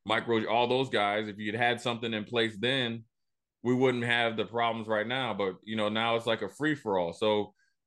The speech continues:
I'm all for the players being able to benefit of it. And I feel like, look, if they're paying,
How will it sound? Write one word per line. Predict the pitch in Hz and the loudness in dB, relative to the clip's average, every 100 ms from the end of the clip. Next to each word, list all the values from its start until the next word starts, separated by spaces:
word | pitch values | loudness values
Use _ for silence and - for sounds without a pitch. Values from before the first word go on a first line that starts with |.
| _ | _
I'm | 120 123 | 2 4
all | 135 139 | 4 4
for | 139 131 | 2 2
the | 120 | 0
players | 127 127 117 110 | 2 2 2 -2
being | 101 107 | -4 0
able | 107 104 | 0 0
to | 101 | -2
benefit | 92 104 90 92 | -4 -4 -4 -2
of | 90 87 | 0 -2
it. | 80 | -6
And | 92 | -4
I | 101 | -4
feel | - 127 | 0 2
like, | 113 107 | 2 2
look, | 107 113 101 | 2 0 -2
if | 92 | -2
they're | 120 120 | -2 2
paying, | 131 135 139 | 0 2 -2